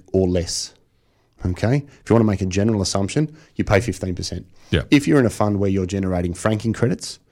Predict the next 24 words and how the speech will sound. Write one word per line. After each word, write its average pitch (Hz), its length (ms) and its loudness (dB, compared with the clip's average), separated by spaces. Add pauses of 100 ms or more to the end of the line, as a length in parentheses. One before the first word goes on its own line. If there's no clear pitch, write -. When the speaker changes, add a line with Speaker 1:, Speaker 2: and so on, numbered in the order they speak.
(360)
Speaker 1:
um, 92 320 2
which - 180 -4
is 90 100 -4
the 90 60 -4
tax - 280 -4
paid 95 280 -2
by 90 140 0
the 90 100 0
investments 87 500 -2
that 85 200 -4
you 87 80 0
hold, 110 340 2 (360)
you 98 180 6
can 98 300 0
use 95 340 2
that 90 240 -2
to 92 160 -2
reduce 90 420 0
the 87 100 -6
total 90 280 0
tax - 320 -4
inside 85 380 -2
your 85 80 0
fund. 85 300 -6